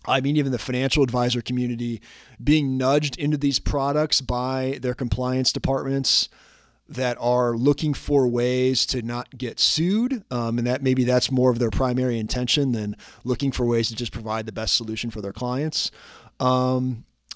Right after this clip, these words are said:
I mentioned that, that, you know, the sort of the gover-, government continuing to have more control over, uh, things like four oh one k plans,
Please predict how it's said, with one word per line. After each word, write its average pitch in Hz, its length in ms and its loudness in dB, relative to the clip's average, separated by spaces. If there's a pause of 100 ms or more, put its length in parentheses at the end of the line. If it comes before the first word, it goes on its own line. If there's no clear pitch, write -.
(100)
I 135 80 0
mentioned 151 420 2
that, 143 220 2
that, 147 100 -2
you 147 60 -2
know, 143 100 2
the 131 160 -2 (120)
sort 156 200 2
of 131 80 4
the 127 80 -2
gover-, 143 420 2 (180)
government 156 440 0
continuing 156 960 0
to - 300 2
have 123 360 -2
more 139 360 4
control 135 760 2 (400)
over, 135 800 4 (180)
uh, 113 280 -2
things 135 200 -2
like 117 100 -4
four 127 200 -4
oh 120 60 -2
one 117 100 -4
k 220 180 2
plans, 233 640 0